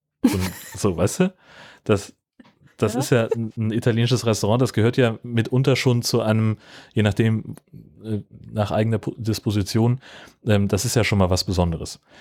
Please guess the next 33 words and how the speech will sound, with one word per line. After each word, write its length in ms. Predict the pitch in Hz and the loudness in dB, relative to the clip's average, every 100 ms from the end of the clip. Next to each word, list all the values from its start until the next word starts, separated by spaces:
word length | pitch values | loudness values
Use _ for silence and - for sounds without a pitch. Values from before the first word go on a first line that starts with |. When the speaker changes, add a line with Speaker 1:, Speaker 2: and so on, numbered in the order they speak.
| - _ - | -20 _ -2
Speaker 1:
Äh, 220 | 95 92 | 0 0
oder 280 | 95 98 95 | 0 0 2
dass 220 | 98 101 | 2 2
Speaker 2:
Mhm. 60 | |
Speaker 1:
wir, 240 | 104 95 95 | 2 2 2
ne, 160 | 107 101 | -2 0
was, 300 | 101 101 135 | 0 -2 -2
was, 180 | 101 98 | -4 0
was 180 | 107 - | 0 2
machen 260 | 117 104 | 2 2
wir 120 | 87 85 | 0 0
so? 260 | 92 92 | -2 -4
Wir, 200 | 98 98 95 - - - _ | -4 -4 -6 -12 -20 -20 _
wenn 240 | - 101 101 | -2 0 0
uns 220 | 98 - | -6 -6
so, 100 | 113 - | -8 0
sonst 260 | 107 113 | 0 0
nichts 160 | 123 - | -2 -2
zum 100 | 107 | -2
Kochen 240 | 110 110 117 | 0 0 0
einfällt, 400 | 113 - 117 - | 0 2 0 0
ja 100 | 98 | 0
mein 160 | 101 | 2
Gott, 180 | 101 - | 0 0
dann 80 | 90 | -2
gibt's 200 | 92 - | -2 -2
Nudeln 200 | 107 107 | 0 0
mit 120 | 104 | 0
Tomatensauce, 640 | 113 110 85 80 80 117 123 - - - _ | 2 2 0 -4 -4 -2 -4 -6 -20 -20 _
ein 160 | - 78 | -8 -4
italienisches 560 | 85 90 98 92 107 | -4 0 0 0 0
Nationalgericht. 760 | 120 110 147 143 87 87 - - _ - - - | 0 2 2 2 0 -4 -10 -14 _ -20 -20 -6
Ähm, 380 | 92 90 87 | -2 -2 -4